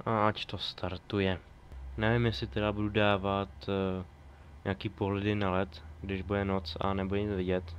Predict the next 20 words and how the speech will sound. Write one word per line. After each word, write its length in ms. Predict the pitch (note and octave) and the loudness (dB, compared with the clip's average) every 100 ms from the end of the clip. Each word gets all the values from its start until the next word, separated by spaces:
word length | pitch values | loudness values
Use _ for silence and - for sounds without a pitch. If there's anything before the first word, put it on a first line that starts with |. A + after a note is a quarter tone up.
| E2+ | -6
něco 300 | G2 F#2 G#2+ | -4 -2 0
malinko. 600 | G2 F#2+ F#2+ F#2 F#2+ G2 - - - - - - - - - - - - | 0 2 0 0 -2 -2 -8 -12 -12 -12 -12 -12 -12 -12 -12 -14 -12 -4
Ale 300 | - G2 G2 G2 G2 G2 G2 F#2+ F#2+ G2 G#2+ | 0 2 4 2 2 2 2 0 -2 -4 -2
jo, 360 | A2+ A#2 A2+ - | -2 -2 -2 -4
asi 340 | F#2 - G#2 | -6 -6 -6
dám 400 | F#2+ F#2+ F2 F2+ | -2 -2 0 -2
něco, 640 | F#2 F#2+ - - F#2+ F#2+ F#2+ - - - - - - - - - - | -4 -6 -8 -6 -4 -6 -8 -14 -18 -18 -18 -20 -20 -20 -20 -16 -10
něco 320 | G2 - G#2+ | -8 -2 0
malýho, 720 | G2 F#2+ G2 G2 G2 F#2+ A2+ G#2+ - - - - - - - - - - - - - - - - - - - - | 2 2 2 0 -2 -2 -6 -10 -16 -20 -18 -18 -20 -20 -20 -20 -20 -20 -20 -20 -20 -20 -20 -20 -18 -20 -18 -8
aby 240 | - G2+ G2+ | -4 0 0
jsem 240 | - G#2 | 0 -2
to 120 | G2 | 0
zase 220 | G2 F#2+ G2 | -2 -2 -2
nepřeháněl, 680 | F#2+ G2+ G2 G2 F#2+ F#2+ F#2 - | 2 2 2 0 0 -2 -6 -12
protože 360 | - - F#2 F#2+ | -14 -6 -6 -6
chci, 220 | - - | -8 -8
aby 140 | F#2 F2+ | -4 -4
něco 200 | F2 F2+ | -4 -6
bylo 160 | F2 | -4
vidět. 440 | E2+ F2 E2 - | -4 -2 -4 -6